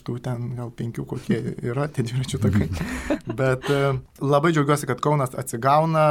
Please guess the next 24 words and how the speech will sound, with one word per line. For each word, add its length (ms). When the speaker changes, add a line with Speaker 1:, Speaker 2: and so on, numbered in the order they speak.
Speaker 1:
kaip 180
matome, 400
atsiranda 560
tie 160
oranžiniai 880
dviračiai. 640
Speaker 2:
Ar 80
teko 320
naudoti? 480
Speaker 1:
Ne, 240
neteko, 560
nes 160
iš 140
tikrųjų 400
turiu 160
savo 320
dviratį, 320
prie 160
kurio 240
esu 160
pripratęs 720
ir 160
kuriuo 220
džiaugiuosi. 680